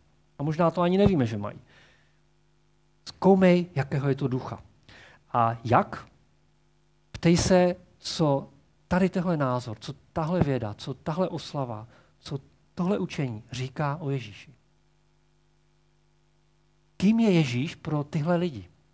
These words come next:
Kým je Ježíš pro, jak to vede k Ježíši a jak to, nebo co je cílem toho, a teď zas, o čem se bavíme, toho učení, nebo té léčby, nebo tého, to, té zábavy?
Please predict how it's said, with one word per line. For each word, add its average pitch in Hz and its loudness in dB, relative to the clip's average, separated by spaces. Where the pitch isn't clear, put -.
Kým 185 0
je 226 4
Ježíš 170 2
pro, 160 0
jak 160 0
to 214 2
vede 220 4
k - -12
Ježíši 135 0
a 156 0
jak 165 2
to, - -4
nebo 175 0
co 214 -4
je 226 0
cílem 202 4
toho, 139 2
a 127 -2
teď 143 -4
zas, 131 0
o - -6
čem 151 -4
se 160 -2
bavíme, 156 2
toho 156 2
učení, 190 2
nebo 113 -2
té 156 4
léčby, 160 4
nebo 117 0
tého, 143 2
to, 143 -4
té 165 4
zábavy? 170 2